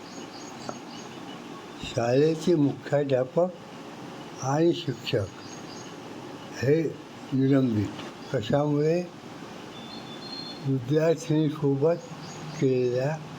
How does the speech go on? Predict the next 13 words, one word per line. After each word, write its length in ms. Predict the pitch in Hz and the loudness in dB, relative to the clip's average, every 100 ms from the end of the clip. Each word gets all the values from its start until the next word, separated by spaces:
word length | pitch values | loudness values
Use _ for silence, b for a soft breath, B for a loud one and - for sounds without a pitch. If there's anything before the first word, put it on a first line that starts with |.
| - - - | -10 -8 -2
अनुचित 440 | 127 127 110 143 147 - - - - - | 0 0 0 -2 -4 -6 -12 -12 -12 0
प्रकार 440 | 131 - 123 135 139 - - - - | 0 2 0 2 0 -4 -12 -14 -2
प्रकरणी. 560 | 151 147 143 127 104 104 95 - - - - - - - | 0 4 4 4 2 -2 -6 -12 -14 -12 -12 -12 -14 0
पहा, 300 | 147 143 143 - - - - - - - - - - - - - - - 135 | 2 2 0 -4 -12 -14 -14 -14 -14 -14 -14 -14 -14 -14 -14 -14 -14 -2 2
जिल्हा 420 | 131 123 139 165 | 2 6 6 6
परिषद 520 | - 151 147 139 175 | 2 2 2 2 -2
शाळांमध्ये 840 | - - 123 143 160 156 151 151 143 - - - - - - - - - - - | -2 0 4 6 6 6 6 6 2 -2 -14 -14 -14 -14 -12 -12 -12 -12 -8 2
हे 160 | 143 | 2
प्रकार 640 | 151 - 139 113 143 151 151 151 - - | 2 2 0 2 2 2 0 -2 -8 -2
घडू 320 | 110 117 147 | 0 2 2
लागले 440 | 135 110 110 127 | 2 2 0 2
आहेत 440 | 117 107 113 123 107 107 - - - - - - - - | 2 2 4 4 2 -4 -12 -12 -12 -12 -14 -14 -8 -2
आणि 480 | 151 160 170 180 | 2 6 6 6